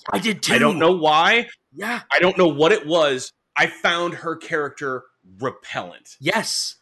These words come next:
Speaker 2: Because
Speaker 1: One hundred percent
Speaker 2: it
Speaker 1: agree.
Speaker 2: didn't feel like, it, it didn't, she felt like she was wearing someone else's clothes to
Speaker 1: Yes.
Speaker 2: make that,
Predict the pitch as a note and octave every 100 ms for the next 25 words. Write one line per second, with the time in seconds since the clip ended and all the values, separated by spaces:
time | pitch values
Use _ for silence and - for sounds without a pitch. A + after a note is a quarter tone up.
0 | _ B2+ G3 D#3+ G3+ - C#3+ F#3 D#3+ D#3+
1 | C3+ - G#3 G3 G3 F#3+ F3 D3 C3+ _
2 | _ _ _ - - E3 D#3+ D#3+ - D#3+
3 | G3 A3+ F#3 - - - - - A3+ B3+
4 | G#3 - F3+ F3 C3 C#3+ C3 - - F#3
5 | E3+ C#3+ B2 D3+ C#3+ B2+ - D#3 D3 C3+
6 | C3+ B2+ - G#2+ - - - A2 A2 A2
7 | G#2 F#2+ F#2 - - D3+ G#3 - F#2